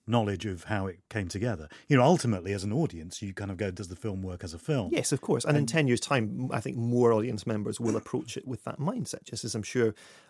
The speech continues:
Speaker 2: uh, with The Revenant, when, you know, the news stories faded away about how difficult this shoot had been, people just came to it as an ordinary film.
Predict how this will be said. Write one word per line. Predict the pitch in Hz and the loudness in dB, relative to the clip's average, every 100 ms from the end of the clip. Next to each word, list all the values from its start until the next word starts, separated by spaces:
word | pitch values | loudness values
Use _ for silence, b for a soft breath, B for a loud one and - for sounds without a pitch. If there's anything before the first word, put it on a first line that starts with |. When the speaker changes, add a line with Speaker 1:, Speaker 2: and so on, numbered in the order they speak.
| - | 4
Speaker 2:
uh, | 117 120 | 6 6
with | 120 | 4
The | 123 | 6
Revenant, | 123 117 110 107 | 6 6 2 -2
when, | 107 117 | -4 -4
you | |
know, | 110 | -4
the | 95 | -4
news | 110 113 | -4 -4
stories | - 113 104 | -4 -8 -8
faded | - 107 104 | -8 -6 -4
away | 110 | -2
about | 113 113 - | -2 -6 -8
how | 117 | -8
difficult | 117 113 104 - | -8 -10 -12 -8
this | 113 | -8
shoot | - 110 - | -6 -8 -8
had | - | -2
been, | 117 - | -2 -2
people | 123 117 110 | -4 -4 -4
just | 110 - | -4 -6
came | 117 107 | -6 -6
to | - | -8
it | |
as | 110 | -4
an | 110 | -2
ordinary | 107 101 | -2 -2
film. | 101 139 156 | 4 4 4